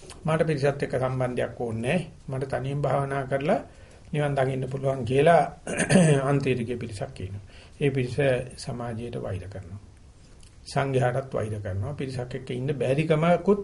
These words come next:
තියෙනවා යත්තන්න. ඒක ඒගොල්ලෝ වාසියට හරවන්නේ නැහැ. මට විපස්සනා කරලා නිවන් දකින්න පුළුවන් කියලා මතයක් ගොඩනගලා තියෙනවා.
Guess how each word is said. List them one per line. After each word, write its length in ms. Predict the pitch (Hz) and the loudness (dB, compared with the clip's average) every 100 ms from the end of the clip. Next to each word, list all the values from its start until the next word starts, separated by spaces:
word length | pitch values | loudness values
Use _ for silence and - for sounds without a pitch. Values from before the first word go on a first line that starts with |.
| - | 0
තියෙනවා 400 | 214 196 104 110 | 2 4 2 -4
යත්තන්න. 400 | 104 - 95 - - - - | -6 -6 -12 -14 -16 -20 -6
ඒක 220 | 147 131 | -4 -2
ඒගොල්ලෝ 500 | 139 127 131 127 143 - - - - | -2 -2 -2 -2 -2 -4 -12 -18 -10
වාසියට 420 | - 131 139 151 | 2 4 4 2
හරවන්නේ 500 | 147 135 131 139 135 | 2 2 2 2 0
නැහැ. 100 | 135 | -2
මට 160 | 135 131 | -2 -2
විපස්සනා 580 | 139 127 143 - 151 147 | -2 0 -2 -2 -2 -2
කරලා 220 | 139 156 | 0 0
නිවන් 220 | 147 143 135 | 0 -2 -2
දකින්න 280 | 131 127 | -2 -2
පුළුවන් 280 | 131 127 127 | -4 -4 -4
කියලා 280 | 104 131 - - - - | -2 -2 -2 -6 -20 -16
මතයක් 380 | 131 127 120 110 | -10 -8 -6 -6
ගොඩනගලා 440 | 107 101 98 110 | -6 -4 -2 -4
තියෙනවා. 320 | 131 165 101 | -4 -4 -4